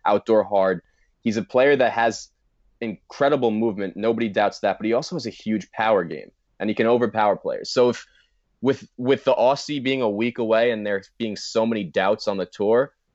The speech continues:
Monfils, who's never won a slam, never, I don't think he's gotten to, no, no final either. I think one or two semis. Um, Monfils could make a deep run, and don't, you know, don't, don't sleep on him to make a deep run at the Aussie. Also, Del Potro, my guy,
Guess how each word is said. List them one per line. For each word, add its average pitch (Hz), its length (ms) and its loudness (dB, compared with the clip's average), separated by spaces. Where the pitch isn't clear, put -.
Monfils, 135 640 0
who's 107 200 -4
never 123 300 2
won 113 200 0
a 101 40 -2
slam, 113 360 -2
never, 107 400 0
I - 60 -12
don't 113 160 -8
think 117 80 -8
he's 98 100 -6
gotten 95 300 0
to, 101 260 -8
no, 101 220 0
no 95 180 2
final 98 400 0
either. 85 280 0
I 95 60 -8
think 98 180 -2
one 101 120 2
or 95 40 2
two 101 200 -6
semis. 90 560 -4
Um, 98 280 0
Monfils 113 480 0
could 127 180 0
make 127 200 0
a 123 60 -2
deep 113 260 -2
run, 110 140 0
and 92 160 -4
don't, 117 320 0
you 110 80 -4
know, 98 280 -2
don't, 127 240 2
don't 117 220 -2
sleep 127 260 -2
on 113 160 2
him 107 160 -2
to 107 100 -6
make 98 140 0
a 98 60 -6
deep 98 240 -4
run 98 100 0
at 90 80 -4
the 92 80 0
Aussie. 95 400 0
Also, 120 540 2
Del 107 160 2
Potro, 90 640 -4
my 92 160 -6
guy, 85 340 -2